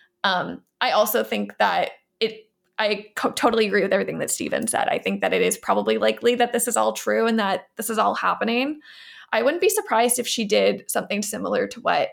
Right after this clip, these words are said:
Miley and Liam did when they got married. Remember how they just kind of posted all the photos on Instagram and they're like, "Yeah, you missed this. Like, we're married now." And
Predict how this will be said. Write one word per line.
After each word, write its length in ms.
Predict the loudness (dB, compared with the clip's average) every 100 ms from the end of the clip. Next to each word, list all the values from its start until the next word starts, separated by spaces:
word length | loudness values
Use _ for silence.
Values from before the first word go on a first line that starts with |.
| -4
Miley 640 | -2 0 0 0 0 0 -2
and 240 | -2 -2
Liam 260 | 0 0 0
did 180 | 0
when 160 | 0 0
they 140 | 0
got 220 | 2 0 0
married. 320 | -4 -2 -4
Remember 320 | -2 -2 0
how 160 | 0 0
they 120 | -2
just 180 | -4 -6
kind 160 | -6
of 100 | -6
posted 360 | -8 -8 -6 -2
all 100 | -2
the 80 | -2
photos 360 | -4 -2 -2
on 100 | -4
Instagram 580 | -6 -10 -10 -4 -2 -2
and 100 | -4
they're 140 | -2
like, 160 | 0 0
"Yeah, 140 | 0 -2
you 140 | -2
missed 240 | -4 -4
this. 240 | -2 -2 -2
Like, 180 | -4 -2
we're 100 | -4
married 360 | -4 -4 -4
now." 240 | -2 -2 0
And 180 | -2